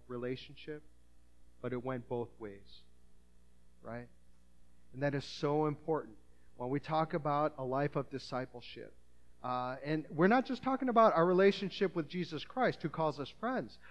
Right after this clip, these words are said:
but when we want to disciple someone else, it's absolutely important not to be, "I'm the teacher, you're the student," right? I'm a, I'm a learning teacher,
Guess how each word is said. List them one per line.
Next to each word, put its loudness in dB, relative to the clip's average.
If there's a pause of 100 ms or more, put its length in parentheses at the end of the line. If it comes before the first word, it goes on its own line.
(160)
but 4
when 4
we 2
want 6
to -4
disciple 2 (240)
someone 2 (100)
else, -2 (640)
it's -4 (140)
absolutely 4
important 0 (340)
not 4
to 2 (580)
be, 2
"I'm 0
the 0
teacher, -4
you're -4
the -8
student," -12 (840)
right? -4 (1160)
I'm 6
a, 4 (460)
I'm 2
a 6
learning 6 (400)
teacher, -4